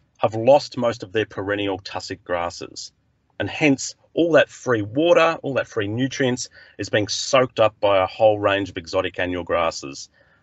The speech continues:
like oat grass, ryegrass, quaking grasses. And so some of those ecosystems need to be pushed back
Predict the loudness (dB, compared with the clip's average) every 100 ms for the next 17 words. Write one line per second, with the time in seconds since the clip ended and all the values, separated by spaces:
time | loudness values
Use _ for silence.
0 | _ -2 0 0 -2 0 2 2 2 4
1 | 4 2 -2 -12 -16 _ _ _ _ _
2 | _ -20 -10 -2 -2 0 0 2 2 0
3 | -6 -12 -14 -12 -2 -2 -2 -4 0 2
4 | 0 -2 -10 -8 -10 -14 -20 -20 -8 -2
5 | 2 0 -2 0 2 4 4 4 -2 -4
6 | -6 -6 -8 -8 -8 -10 -16 _ _ _
7 | -2 0 0 -4 -8 -6 -4 -4 -6 -2
8 | 0 2 0 -6